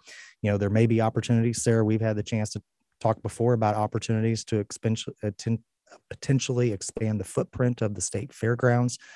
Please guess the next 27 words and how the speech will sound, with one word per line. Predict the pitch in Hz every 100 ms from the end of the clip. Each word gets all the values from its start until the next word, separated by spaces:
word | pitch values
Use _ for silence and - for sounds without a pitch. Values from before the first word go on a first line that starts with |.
| - - -
You | 113
know, | 117
I | 110
think | 131 131
there | 131
are | 123
some | - 117 104 - _ - - _ _ -
one-time | 107 131 139 127 127 123
opportunities | 117 117 104 120 117 113 110 -
as | 104
we | 110
look | 104 107
at | 107
these | - 107
funds | - 107 104 110 -
to, | - 98
to | -
make | 107 110
some | - 110
sound | 98 - 113 110
investments | 104 101 104 - 107 110 -
that | 101
benefit | 98 104 95 107 95
for | _ -
generations | 92 98 95 98 - 92
to | -
come. | 90 101 87